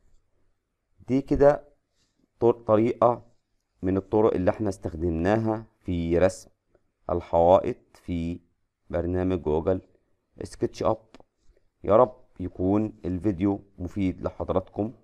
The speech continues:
يا رب يكون الفيديو فيه اضافة وشيء جديد لحضراتكم، وتكون التكنيك اللي احنا اشتغلنا بيه في الفيديو بتاعنا النهاردة في حاجة جديدة وفي حاجة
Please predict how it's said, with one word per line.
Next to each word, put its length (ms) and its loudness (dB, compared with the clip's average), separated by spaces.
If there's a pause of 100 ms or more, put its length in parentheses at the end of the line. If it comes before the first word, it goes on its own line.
(260)
يا 100 -2
رب 180 -2 (200)
يكون 380 -2 (120)
الفيديو 600 -6 (460)
فيه 320 -2
اضافة 420 2 (360)
وشيء 360 -2
جديد 580 -4 (560)
لحضراتكم، 680 -2 (480)
وتكون 720 0
التكنيك 840 -4
اللي 120 0
احنا 260 -6
اشتغلنا 440 -2
بيه 320 -2
في 560 -6
الفيديو 480 -4 (100)
بتاعنا 380 -4
النهاردة 520 -2
في 320 -6
حاجة 280 -4
جديدة 540 -4 (360)
وفي 220 -10
حاجة 540 2